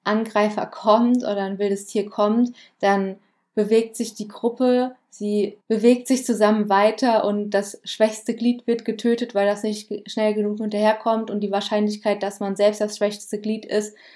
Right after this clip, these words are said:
ist in dem Fall gering. Es sind die Überlebenschancen einfach viel höher in einer Gruppe und man kann auf Hilfe und Unterstützung zurückgreifen.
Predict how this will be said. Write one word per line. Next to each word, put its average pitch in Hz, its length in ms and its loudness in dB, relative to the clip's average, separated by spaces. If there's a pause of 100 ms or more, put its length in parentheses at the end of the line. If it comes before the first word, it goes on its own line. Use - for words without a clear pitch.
(200)
ist 196 140 -4
in 208 120 -2
dem 196 180 -2
Fall 190 240 -4
gering. 190 440 0 (140)
Es - 120 -14
sind 220 200 0
die 202 280 -4
Überlebenschancen 208 880 4
einfach 202 400 -4
viel 202 260 -4
höher 202 260 2
in 196 120 -4
einer 185 300 -6
Gruppe 185 480 -6
und 170 200 -4
man 185 160 -6
kann 196 320 -4 (300)
auf 196 260 0
Hilfe 240 400 6
und 185 140 -2
Unterstützung 202 720 -4
zurückgreifen. 185 920 -6